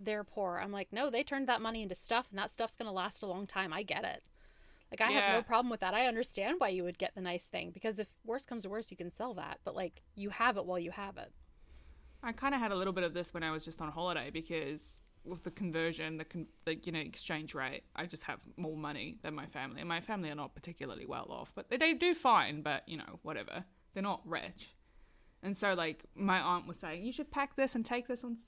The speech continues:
Speaker 2: like, safari with you, and we can do this and we can do this." And I'm like, "It's fine, I'll just buy more when I get there." I'm like, "I can buy all this stuff. I don't
Speaker 1: Mm.
Speaker 2: need to take it with me. I can just buy it." But that is a privileged position
Speaker 1: Yeah,
Speaker 2: to be
Speaker 1: yeah.
Speaker 2: able to think that, to be like, "Yeah, that's what money does. It gives you that option."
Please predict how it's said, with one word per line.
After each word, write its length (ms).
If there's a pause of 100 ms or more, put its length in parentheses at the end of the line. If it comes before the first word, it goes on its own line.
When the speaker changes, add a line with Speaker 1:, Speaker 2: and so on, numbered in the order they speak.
(120)
Speaker 2:
like, 180
safari 380
with 160
you, 80
and 80
we 60
can 160
do 180
this 140
and 60
we 60
can 80
do 120
this." 120
And 80
I'm 80
like, 180
"It's 140
fine, 220
I'll 80
just 200
buy 200
more 200
when 120
I 80
get 160
there." 100
I'm 80
like, 140
"I 40
can 120
buy 180
all 160
this 140
stuff. 240
I 80
don't 80
Speaker 1:
Mm. 60
Speaker 2:
need 100
to 120
take 280
it 80
with 180
me. 80
I 60
can 120
just 220
buy 240
it." 100
But 120
that 120
is 140
a 40
privileged 500
position 420 (320)
Speaker 1:
Yeah, 140
Speaker 2:
to 200
be 100
Speaker 1:
yeah. 100
Speaker 2:
able 160
to 80
think 380
that, 240
to 60
be 120
like, 260
"Yeah, 240 (580)
that's 240
what 140
money 240
does. 240
It 120
gives 200
you 120
that 200
option." 540